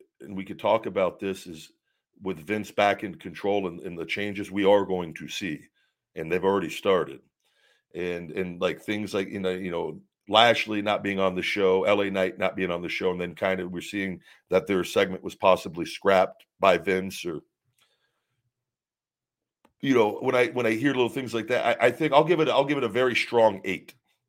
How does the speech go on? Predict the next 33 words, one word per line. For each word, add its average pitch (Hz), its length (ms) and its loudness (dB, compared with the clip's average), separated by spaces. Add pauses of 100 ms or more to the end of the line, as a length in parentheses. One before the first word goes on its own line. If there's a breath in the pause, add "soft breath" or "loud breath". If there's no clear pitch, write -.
(1120)
Eight 156 160 4
and 127 80 -4
a 98 40 0
half. - 400 -4 (200)
Strong 147 480 0
eight 120 160 -4
and 104 80 -4
a 85 40 -4
half. 85 360 -4
I 117 140 4
enjoy, 113 340 -4
I 120 100 4
enjoyed 101 480 -2
everything. 87 440 -4 (360 soft breath)
I, 113 340 6
I 113 120 2
just 110 240 -10
think 110 180 -6
that 95 140 -12
it 101 140 -10
was 101 140 -12
missing 98 320 -10
Lashley 87 640 -4 (440)
for 98 140 0
everything 98 380 -2
he's 95 220 -10
contributed 82 500 -10
to 80 80 -8
the 76 100 -10
company. 82 520 -10 (420)
And, 80 460 -6
uh, 73 380 -2 (420)
and, 76 400 -12